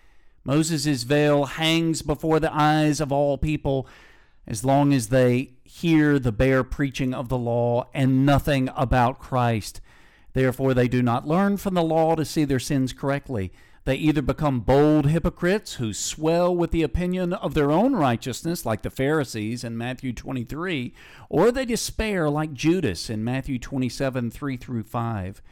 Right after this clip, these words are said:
Therefore, Christ takes the law into his hands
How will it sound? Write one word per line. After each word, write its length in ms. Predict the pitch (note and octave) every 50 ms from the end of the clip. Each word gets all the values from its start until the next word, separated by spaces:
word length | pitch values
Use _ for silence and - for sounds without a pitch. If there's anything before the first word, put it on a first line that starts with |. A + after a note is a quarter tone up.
| - - - - - _ _ - - -
Therefore, 640 | A#2 C3+ C#3 C#3 C3+ - - C3+ A2+ - - - - _ _ _ - - - -
Christ 420 | - - D3 C3+ C3 B2+ - -
takes 280 | - D#3+ C#3 C3 - -
the 140 | - D3+ C3+
law 440 | B2+ B2 B2 B2 B2 B2 B2 B2 B2
into 320 | - - C#3 C3+ C3 C3
his 300 | A#2+ A#2+ C3+ A#2+ A2+ -
hands 560 | - A2 A2 A2 G#2+ G2+ G2+ G#2 G2+ - -